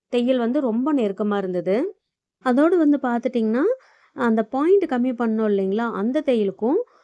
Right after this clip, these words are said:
பாயிண்ட் அதிகமா வச்சு போட்ட தையலுக்குமே வந்து பார்த்துட்டிங்கன்னா நிறைய டிஃபரன்ஸ் இருந்தது. இப்போ நான் வச்சு காட்டுறேன் பாருங்க அந்த ஃப்ளீட்ஸ் எப்படி இருக்குன்னு சொல்லிட்டு. இது வந்து பார்த்துட்டிங்கன்னா தையல் ரொம்ப குட்டியா வச்சு தைச்சது. ஃப்ளீட்ஸ் வந்து கொஞ்சம் கம்மியா இருக்கு.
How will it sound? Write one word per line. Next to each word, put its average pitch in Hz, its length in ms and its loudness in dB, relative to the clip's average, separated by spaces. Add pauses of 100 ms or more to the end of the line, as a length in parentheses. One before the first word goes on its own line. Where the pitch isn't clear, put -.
(240)
பாயிண்ட் 311 340 0
அதிகமா 262 460 0
வச்சு 254 260 -4
போட்ட 226 260 -2
தையலுக்குமே 214 560 -2
வந்து 208 220 -2
பார்த்துட்டிங்கன்னா 196 580 -4
நிறைய 220 400 -4
டிஃபரன்ஸ் 202 480 -4
இருந்தது. 180 360 -4 (640)
இப்போ 233 160 -4
நான் 220 160 2
வச்சு 208 220 -2
காட்டுறேன் 214 460 -4
பாருங்க 185 320 -6
அந்த 262 160 -2
ஃப்ளீட்ஸ் 214 380 -6
எப்படி 190 240 -4
இருக்குன்னு 190 340 -4
சொல்லிட்டு. 180 340 -6 (120)
இது 254 140 -4
வந்து 254 200 0
பார்த்துட்டிங்கன்னா 220 560 -4 (520)
தையல் 294 280 2
ரொம்ப 262 260 2
குட்டியா 254 340 -2
வச்சு 226 220 -4
தைச்சது. 202 460 -4 (640)
ஃப்ளீட்ஸ் 330 280 -2
வந்து 277 220 -2
கொஞ்சம் 277 400 -4
கம்மியா 220 340 -2
இருக்கு. 196 300 -6